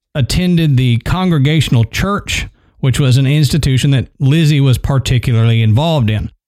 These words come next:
She would go there every Sunday. She sang in the choir.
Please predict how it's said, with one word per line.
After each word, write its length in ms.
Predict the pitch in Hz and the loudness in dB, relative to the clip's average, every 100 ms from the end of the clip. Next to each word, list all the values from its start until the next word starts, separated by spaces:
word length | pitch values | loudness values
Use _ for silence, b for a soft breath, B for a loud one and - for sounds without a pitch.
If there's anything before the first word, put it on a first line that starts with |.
| _ _ _ _ _ _ - | _ _ _ _ _ _ -14
She 220 | - 139 | -6 -2
would 120 | 120 | 0
go 200 | 107 131 | 2 2
there 260 | 120 120 117 | 2 2 2
every 280 | 139 120 110 | 2 2 0
Sunday. 640 | 185 196 170 160 151 143 | 0 0 0 2 2 2
She 200 | 123 117 | 0 -2
sang 300 | - 135 120 | -2 0 0
in 60 | 101 | 0
the 60 | |
choir. 600 | 92 165 156 151 139 123 | -2 -4 0 2 2 2